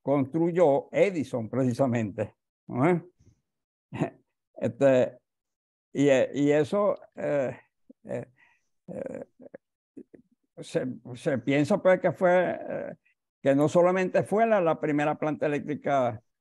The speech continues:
eh, de Venezuela, sino la de, eh, Suramérica,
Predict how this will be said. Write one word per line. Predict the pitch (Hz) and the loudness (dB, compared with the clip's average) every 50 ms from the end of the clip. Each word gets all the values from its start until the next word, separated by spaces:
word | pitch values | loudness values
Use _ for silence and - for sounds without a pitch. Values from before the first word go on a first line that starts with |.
| _ - - | _ -14 -10
eh, | - - 120 117 120 104 104 107 - - _ _ _ - _ _ _ - | -6 -4 -2 -2 0 -2 -4 -6 -8 -14 _ _ _ -20 _ _ _ -6
de | 147 143 143 | -2 0 2
Venezuela, | 143 139 135 131 123 - 143 139 131 123 120 | 2 2 0 0 0 0 0 2 2 0 0
sino | - - 139 131 131 131 | 0 0 0 0 0 0
la | 127 - 104 131 131 131 131 131 | -2 -4 -4 -4 -2 0 0 0
de, | 131 131 123 120 117 117 _ _ _ _ _ _ - | 0 -2 -2 -4 -6 -10 _ _ _ _ _ _ -10
eh, | - 120 117 110 117 | -6 -4 -4 -4 -4
Suramérica, | - - 139 135 123 117 117 131 139 135 131 113 - - - 104 - | -2 0 2 4 4 4 4 4 2 2 2 0 -2 -4 -8 -10 -10